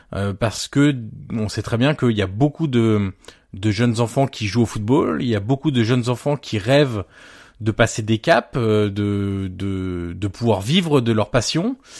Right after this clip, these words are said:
et de devenir professionnel, sauf qu'on sait que malheureusement ce sera pas le cas de tout le monde et qu'il y a une énorme part de tri entre guillemets au fur et à mesure, hein, de, des échelons qu'on, qu'on monte entre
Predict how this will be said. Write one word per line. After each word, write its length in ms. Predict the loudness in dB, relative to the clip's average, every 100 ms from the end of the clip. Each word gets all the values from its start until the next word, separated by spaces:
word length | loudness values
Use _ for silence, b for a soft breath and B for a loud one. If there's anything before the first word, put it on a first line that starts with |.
| B B B -10
et 140 | -6
de 160 | -2 0
devenir 340 | 2 2 2
professionnel, 680 | 0 0 0 2 4 4 2
sauf 280 | -2 -4 -4
qu'on 140 | -4
sait 240 | 2 0
que 140 | 2 0
malheureusement 520 | 0 0 0 2 0
ce 80 | 0
sera 140 | -6
pas 100 | -4
le 80 | -4
cas 120 | -6
de 40 | -4
tout 120 | 0
le 60 |
monde 280 | 0 0 -2
et 120 | -4 -4
qu'il 260 | -2 -2
y 40 | -2
a 40 |
une 340 | -2 -2 0
énorme 440 | 2 2 2 2 -2
part 320 | 0 0 0
de 180 | -4 -4
tri 460 | -4 -4 -4 -6 b b b b
entre 280 | -8 -4 -4
guillemets 400 | -2 2 2 4
au 80 | 2
fur 300 | 0 -4 0
et 40 |
à 40 | 2
mesure, 260 | 0 0 0
hein, 320 | 0 0 -2
de, 340 | -2 -4 -4
des 300 | -2 -2 0
échelons 320 | -2 0 -2
qu'on, 340 | -2 -2 -2 -4
qu'on 160 | -4
monte 360 | -2 0 0 -2
entre 400 | -6 -2 -2